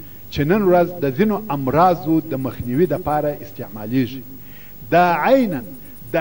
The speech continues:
هغه مرض ضعیفه سوي میکروبونه دي او وظیفه یې دا ده چې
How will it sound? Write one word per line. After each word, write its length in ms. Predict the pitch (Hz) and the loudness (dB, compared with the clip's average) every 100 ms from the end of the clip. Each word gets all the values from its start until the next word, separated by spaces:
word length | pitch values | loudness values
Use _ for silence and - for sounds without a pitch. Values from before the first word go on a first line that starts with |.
| 131 | 0
هغه 320 | 143 151 160 285 | -2 -2 2 4
مرض 460 | 220 180 190 254 - - - 151 123 | 4 2 4 2 -2 -14 -14 -12 0
ضعیفه 440 | 175 165 170 180 | 2 2 0 0
سوي 360 | 165 - 311 330 | -2 4 8 8
میکروبونه 600 | 302 196 214 180 175 147 | 6 2 4 6 4 2
دي 180 | - - - - - - - - - | -4 -12 -18 -18 -18 -18 -18 -18 -2
او 60 | 160 156 | 2 4
وظیفه 400 | 135 147 139 190 | 4 0 2 2
یې 200 | 170 135 | 2 2
دا 180 | 170 208 | 2 4
ده 180 | 185 - - - | 0 -2 -10 -12
چې 100 | - | -4